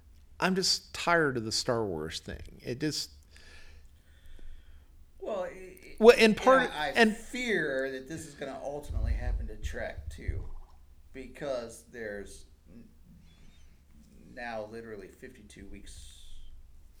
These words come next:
Speaker 2: a year of it. It's,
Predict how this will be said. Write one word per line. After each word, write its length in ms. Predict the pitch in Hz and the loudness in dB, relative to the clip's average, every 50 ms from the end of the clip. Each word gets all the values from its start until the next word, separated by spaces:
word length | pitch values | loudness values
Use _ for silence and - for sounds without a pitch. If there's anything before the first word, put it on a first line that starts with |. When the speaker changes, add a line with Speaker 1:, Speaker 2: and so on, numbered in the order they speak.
| - - - - - | -20 -16 -14 -12 -12
Speaker 2:
a 100 | 104 107 101 | -12 -10 -10
year 340 | 104 110 107 101 - - - - - - - | -10 -2 2 2 2 2 0 -2 -4 -4 -4
of 180 | - - - 90 | -6 -8 -8 -4
it. 180 | - - - - - - - - - - - - - - - - - - - - - - - - - | -2 -2 -2 -2 -4 -8 -12 -18 -18 -16 -14 -12 -12 -12 -12 -14 -16 -20 -20 -20 -20 -20 -20 -20 -16
It's, 400 | 113 113 101 - - - - | -14 -12 -6 -4 -2 -2 -2